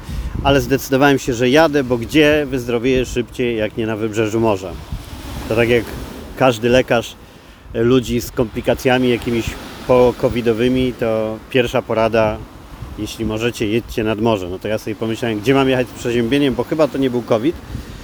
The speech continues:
Mam nadzieję, em, bo wcześniej, na początku września, wszyscy byliśmy przeziębieni, bo dookoła wszyscy, dzieciaki w szkołach, sąsiedzi, i mnie też złapało. I ponieważ, e, również dookoła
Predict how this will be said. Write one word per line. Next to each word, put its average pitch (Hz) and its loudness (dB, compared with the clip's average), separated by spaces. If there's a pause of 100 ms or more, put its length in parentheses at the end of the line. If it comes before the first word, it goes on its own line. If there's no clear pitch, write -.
(640)
Mam 131 4
nadzieję, 131 4 (340)
em, 120 2 (360)
bo 120 2
wcześniej, 151 0
na 123 4
początku 123 -4
września, 123 0 (260)
wszyscy 147 -8
byliśmy 131 -2
przeziębieni, 127 0
bo 135 -2
dookoła 151 -2
wszyscy, - -2
dzieciaki 139 2
w - -10
szkołach, 131 2
sąsiedzi, 127 0 (640)
i 131 -2
mnie 131 4
też 170 4
złapało. 156 2 (240)
I 147 -2
ponieważ, 143 2
e, 135 0 (260)
również 160 4
dookoła 113 0